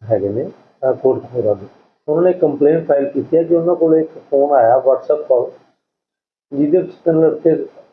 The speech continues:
ਦੂਸਰੀ ਸਾਈਡ ਤੋਂ ਬੋਲ ਰਹੇ ਸੀ, ਜਿਸ ਨੇ, ਇੱਕ ਨੇ ਆਪਣਾ ਨਾਮ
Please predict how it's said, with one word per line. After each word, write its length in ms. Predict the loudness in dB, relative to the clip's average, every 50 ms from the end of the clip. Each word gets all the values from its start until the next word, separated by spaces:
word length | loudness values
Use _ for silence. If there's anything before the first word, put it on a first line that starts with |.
| _ _ _ _ _ _ _
ਦੂਸਰੀ 400 | -4 -2 -2 -2 0 -2 -2 0
ਸਾਈਡ 160 | 0 0 0 0
ਤੋਂ 200 | 0 -2 -2 0
ਬੋਲ 240 | 2 0 2 2
ਰਹੇ 160 | 2 0 2 2
ਸੀ, 220 | 0 0 0 0
ਜਿਸ 180 | -2 -4 -6 -6 -6 -2
ਨੇ, 360 | 0 2 2 2 2 0 -2 -6 -4 -4
ਇੱਕ 220 | -4 -4 -2 -2
ਨੇ 160 | 0 2 2 2
ਆਪਣਾ 320 | 2 0 0 0 0 0
ਨਾਮ 260 | 2 2 2 0 0